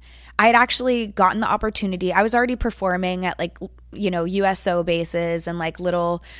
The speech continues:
um, car dealerships here and there that would have, like, festivals and whatever. I had the opportunity to open for JoJo, the singer. And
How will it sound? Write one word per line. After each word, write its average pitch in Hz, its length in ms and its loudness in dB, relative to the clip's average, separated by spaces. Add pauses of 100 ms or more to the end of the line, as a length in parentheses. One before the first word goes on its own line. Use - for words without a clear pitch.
(160)
um, 170 500 -2 (840)
car 180 260 2
dealerships 175 680 -2
here 180 180 0
and 175 120 0
there 175 140 2
that 175 120 2
would 180 80 -4
have, 175 180 2
like, 160 160 -4
festivals 160 720 -4
and 165 80 -4
whatever. 165 520 0 (580)
I 220 80 0
had 226 420 4 (100)
the - 100 4
opportunity 208 640 2
to 190 200 0
open 190 380 -2
for 175 260 -4
JoJo, 175 640 0
the 185 100 -4
singer. 226 540 -6 (320)
And 214 240 0